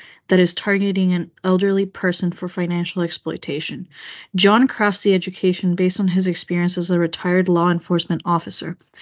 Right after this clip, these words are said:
The center's training teaches the elderly pers-, the elderly and their family members to view elder financial abuse through the eyes of the convicted predators. The value of the training is that it can help the elderly and their families develop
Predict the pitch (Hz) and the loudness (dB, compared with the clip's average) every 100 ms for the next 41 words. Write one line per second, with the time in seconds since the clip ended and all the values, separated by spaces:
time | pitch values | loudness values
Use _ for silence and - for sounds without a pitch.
0 | - - - 185 226 214 220 190 - - | -20 -4 0 2 2 2 2 -2 -2 2
1 | 262 254 208 190 190 - - - - 220 | 4 4 4 2 0 -4 -20 -14 0 2
2 | 202 226 190 196 185 180 _ _ _ _ | 4 0 2 2 2 0 _ _ _ _
3 | 208 208 208 196 190 - 190 - - _ | 2 4 4 4 0 -2 -4 -4 -10 _
4 | 196 190 185 175 196 202 202 185 180 175 | -4 2 4 4 2 2 4 4 2 2
5 | 170 - 175 175 170 170 165 165 - 190 | -2 -2 -4 -2 -2 -2 -2 -2 -2 -2
6 | 170 185 202 190 190 185 185 175 175 - | 2 4 6 4 2 0 0 -2 -2 -4
7 | 175 170 175 170 - 180 175 147 160 170 | -4 -2 -2 -2 0 2 2 2 0 -2
8 | 170 165 175 165 160 - - - 175 - | -4 -2 -2 -2 -4 -6 -4 -6 -8 -14
9 | - - - - - - - 185 208 226 | -12 -14 -14 -20 -20 -8 2 4 6 4
10 | 262 254 226 208 190 - 185 185 - 180 | 4 4 2 -2 -6 -2 0 0 -2 -2
11 | 180 - 180 185 165 190 190 196 196 185 | 0 -2 0 -2 0 0 2 0 2 2
12 | 185 175 175 180 180 175 185 175 175 175 | 2 2 0 2 2 2 0 0 0 -2
13 | 175 180 175 | 0 2 0